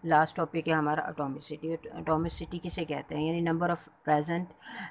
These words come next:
अ, number of atom present in one molecule of element। किसी भी element के एक molecule में जितने भी atoms होते हैं उसे हम कहते हैं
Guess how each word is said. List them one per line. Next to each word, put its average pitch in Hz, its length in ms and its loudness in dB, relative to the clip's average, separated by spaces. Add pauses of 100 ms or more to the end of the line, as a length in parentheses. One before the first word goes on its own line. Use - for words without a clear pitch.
अ, 156 240 6
number 165 320 4
of 160 340 4
atom 170 260 -2
present 160 320 4
in 156 180 2
one 160 200 8
molecule 151 340 2
of - 360 -4
element। 143 420 -6
किसी 196 240 -4
भी 196 120 0
element 170 420 2
के 170 120 -8
एक 180 260 -2
molecule 156 420 2
में 156 160 2
जितने 156 280 -4
भी 175 140 2
atoms 147 320 0
होते 147 160 -4
हैं 160 60 -4
उसे 160 120 -6
हम 156 100 -2
कहते 156 340 -8
हैं 196 100 -6